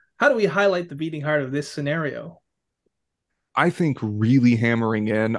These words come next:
Speaker 2: on those environmental cues and making players know that they are at the mercy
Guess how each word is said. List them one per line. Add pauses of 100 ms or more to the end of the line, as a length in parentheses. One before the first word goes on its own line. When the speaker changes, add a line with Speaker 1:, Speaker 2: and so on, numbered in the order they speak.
Speaker 2:
on
those
environmental
cues
and
making
players
know
that
they
are
at
the
mercy